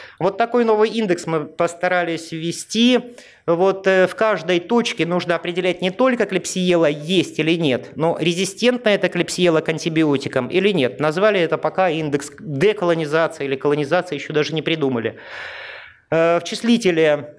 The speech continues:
по баллам добавляется: рост не обнаружен, чувствительность один балл, рост и среда обогащения два, резистентность три. А здесь количество исследований. И что получилось? Эти двенадцать пациентов, которые пришли на трансплантацию и колонизировались, индекс колонизации только повышается.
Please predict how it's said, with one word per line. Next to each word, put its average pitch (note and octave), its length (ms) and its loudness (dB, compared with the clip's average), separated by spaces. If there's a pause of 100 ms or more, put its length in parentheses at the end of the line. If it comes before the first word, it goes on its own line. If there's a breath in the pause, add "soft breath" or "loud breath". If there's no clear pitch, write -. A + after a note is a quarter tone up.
по F3+ 140 2
баллам E3+ 420 2
добавляется: E3+ 640 0
рост G3 200 -2
не G3 80 2
обнаружен, G#3+ 520 -2
чувствительность F3 640 -2
один G#3 360 2
балл, G#3 200 4
рост F3 220 -4
и - 20 -4
среда E3+ 240 -2
обогащения E3+ 600 0
два, G#3 260 4
резистентность E3+ 760 -4
три. C#3+ 140 0
А D#3 80 4
здесь G#3 200 -2
количество E3 540 -2
исследований. B2 600 0
И - 320 -2
что G3+ 240 2
получилось? F3+ 600 -2
Эти A#3+ 140 -2
двенадцать F#3+ 400 -2
пациентов, C#3 540 -4
которые F#3 340 -2
пришли E3 280 -4
на D3+ 100 -6
трансплантацию D3 640 -2
и F3 100 -6
колонизировались, A#3 1160 0 (600 loud breath)
индекс F#3+ 360 2
колонизации F3+ 720 0
только G3 340 2
повышается. C3+ 880 -2